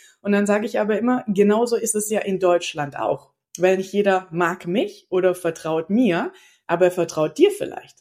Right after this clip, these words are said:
Und wenn wir dann auch im Team auch zum, äh, Kunden hingehen, dann haben wir einfach eine erhöhte Wahrscheinlichkeit, dass wir den Vertrag abschließen.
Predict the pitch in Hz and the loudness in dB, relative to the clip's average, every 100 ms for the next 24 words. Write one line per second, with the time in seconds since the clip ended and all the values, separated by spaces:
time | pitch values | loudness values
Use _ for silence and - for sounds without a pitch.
0 | _ _ _ _ _ - 185 175 196 202 | _ _ _ _ _ -4 -2 2 2 4
1 | 208 202 202 175 175 170 - 302 269 311 | 4 2 -2 -4 -6 -6 -2 0 2 -2
2 | 359 _ _ _ _ - 185 180 - 190 | -6 _ _ _ _ -2 -2 -2 -2 0
3 | 175 165 160 156 156 220 202 196 180 294 | 0 -4 -6 -6 -4 0 0 0 0 2
4 | 311 147 147 202 247 - _ _ 170 190 | 2 0 -2 -2 -6 -16 _ _ 0 0
5 | 202 196 185 196 190 185 170 202 240 196 | 0 0 -2 -2 -4 -2 -2 -2 -2 -2
6 | 175 208 226 196 - 170 170 170 - 170 | -2 -4 -6 -6 -6 -4 -4 -6 -6 -6
7 | 165 151 151 - 147 - 254 - - - | -6 -8 -10 -8 -8 -8 -12 -12 -18 -20
8 | - - | -20 -20